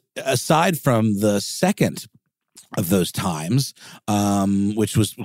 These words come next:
relatively mild, the other four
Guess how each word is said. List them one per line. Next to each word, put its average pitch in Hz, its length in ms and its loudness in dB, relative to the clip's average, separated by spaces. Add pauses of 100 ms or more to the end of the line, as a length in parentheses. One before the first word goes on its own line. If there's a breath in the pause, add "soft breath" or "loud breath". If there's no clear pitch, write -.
relatively 101 500 2
mild, 98 640 0 (340 soft breath)
the 113 220 0
other 156 300 6
four 104 800 2